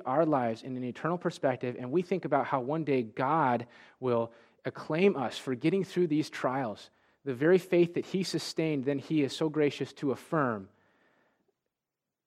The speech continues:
it should give us strength and it should clear the fog, and we should be able to see the shore so that we can press on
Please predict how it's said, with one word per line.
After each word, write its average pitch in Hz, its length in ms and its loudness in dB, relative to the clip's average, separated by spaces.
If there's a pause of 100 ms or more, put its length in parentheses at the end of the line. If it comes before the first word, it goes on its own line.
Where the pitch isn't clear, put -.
(140)
it 147 140 -6
should 147 200 -4
give 170 200 0
us 139 160 2
strength - 500 -8 (100)
and 139 120 -6
it 123 60 -6
should 131 220 -4
clear 165 300 2
the 156 80 2
fog, 127 480 -4
and 135 100 -8
we 135 80 -6
should 135 200 -8
be 139 140 -4
able 165 200 0
to 165 80 0
see 175 220 -2
the 151 120 -2
shore 139 320 0
so - 140 -10
that 131 80 -2
we 151 140 -2
can 165 160 -6
press - 340 -4
on 131 260 -4